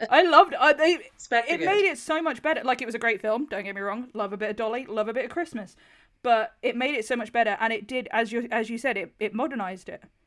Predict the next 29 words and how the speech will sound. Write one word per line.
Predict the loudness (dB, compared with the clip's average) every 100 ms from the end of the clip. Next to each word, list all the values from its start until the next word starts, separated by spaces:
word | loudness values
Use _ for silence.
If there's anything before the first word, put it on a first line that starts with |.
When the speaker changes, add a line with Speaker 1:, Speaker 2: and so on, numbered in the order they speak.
| _
Speaker 1:
It | -4
made | 0 2
it | 0
feel | 0 0
Speaker 2:
Yeah, | 0
Speaker 1:
still | 0 0
Speaker 2:
definitely. | 0 -2 0
Speaker 1:
very | -2 -2
relative, | -4 -4 -6 -10 -12 -20 _ _ _ 0
relevant. | 0 0 -6
Speaker 2:
And | -6 -2
yet, | 2 2 0 -8 0
I | 4
also | 4 2 -2
enjoyed | -4 0 2 2 0
the | -2
ridiculous | -2 -4 _ 2 2 -4 -6 -6
campness | -4 -4 0 0 2
of | 2 2
it. | 0 0 -6 -18 -20 -20 -20 -14 -2
Um, | 0 2 0 -2
so | 0 2 2 -2
the, | -6 -12 _
the | 2 4 4 -2 -12 -20 _ _ -2
Jezebel, | 0 0 0 -2
the | -2
witchy | -4 -4 0
lady, | 2 0 -6 -8
Speaker 1:
Mm-hmm. | -6